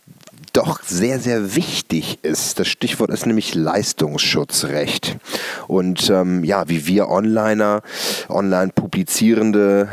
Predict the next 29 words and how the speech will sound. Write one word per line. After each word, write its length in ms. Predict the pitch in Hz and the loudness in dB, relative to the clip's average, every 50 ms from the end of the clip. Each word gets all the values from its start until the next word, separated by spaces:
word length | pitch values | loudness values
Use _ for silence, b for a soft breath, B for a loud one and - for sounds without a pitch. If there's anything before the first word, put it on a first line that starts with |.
| 98 - | -4 -2
äh, 200 | - 92 92 92 | 0 2 2 2
Menschen 640 | 92 92 90 92 98 101 - - 110 104 98 98 80 | 2 2 2 2 2 0 0 0 2 2 2 2 2
damit 280 | 95 92 95 92 - - | 0 0 0 -2 0 0
umgehen 580 | 113 107 113 120 117 104 107 104 104 104 101 | 2 4 4 2 4 4 4 4 4 4 4
sollen 440 | 92 87 95 90 95 101 110 110 107 | 4 4 4 4 4 4 4 4 4
und 280 | 98 95 87 92 92 - | 2 2 0 -2 0 2
ja, 200 | 87 95 90 87 | 2 2 2 2
was 140 | 92 - | 0 -2
das 120 | - 98 - | -2 -2 -2
so 80 | - | -2
für 180 | - - - 98 | -2 0 0 0
Themen 480 | - - - - 208 220 214 185 165 - | 0 -2 0 2 2 2 2 2 0 0
beinhaltet. 560 | 80 - 78 78 - 78 78 78 - - 90 | -2 -2 -2 -4 -2 0 -2 0 0 0 -2
Und, 240 | 92 87 - - - | -2 -2 -2 0 2
äh, 200 | 92 92 92 - B B B B B B | 2 2 2 0 B B B B B B
im 80 | - 101 | -2 2
Grunde 220 | 92 110 131 143 | 2 4 4 4
genommen 280 | 131 131 123 120 113 98 - | 2 2 2 2 0 0 0
habe 180 | 104 110 101 | -2 0 0
ich, 340 | 117 - - - - - - - | -2 -2 -2 -4 -6 -4 -2 -2
äh, 120 | 87 90 | -2 0
mir 180 | 92 104 110 117 | 2 2 2 2
das 120 | 120 113 | 2 0
Thema 220 | - - 123 120 110 | 0 0 0 2 2
eigentlich 140 | 107 107 - | 0 0 -2
gar 120 | 107 107 | -2 -2
nicht 160 | 107 - 104 | 0 0 0
ausgesucht, 540 | - 117 - - - 139 120 131 131 - - | 0 0 -2 0 -2 2 2 2 0 0 0
sondern, 380 | - 113 113 113 113 113 113 | 0 0 2 2 2 0 -2